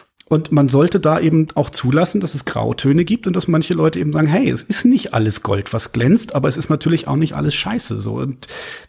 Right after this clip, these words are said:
das dann zivilisiert ausdiskutieren, das zu verhindern, das ist die Strategie. Lasst sie alle streiten.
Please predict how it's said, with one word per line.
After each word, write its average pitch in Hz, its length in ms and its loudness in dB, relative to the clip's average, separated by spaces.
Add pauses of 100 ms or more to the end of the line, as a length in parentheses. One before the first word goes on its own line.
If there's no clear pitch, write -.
das 151 240 0
dann 139 160 2
zivilisiert 139 640 2
ausdiskutieren, 208 1120 0 (400)
das 147 320 0
zu - 140 0
verhindern, 190 720 4 (360)
das 135 220 -2
ist - 240 -4
die 131 80 0
Strategie. 104 440 -2
Lasst 170 360 0
sie - 100 0
alle 135 180 2
streiten. 98 600 -4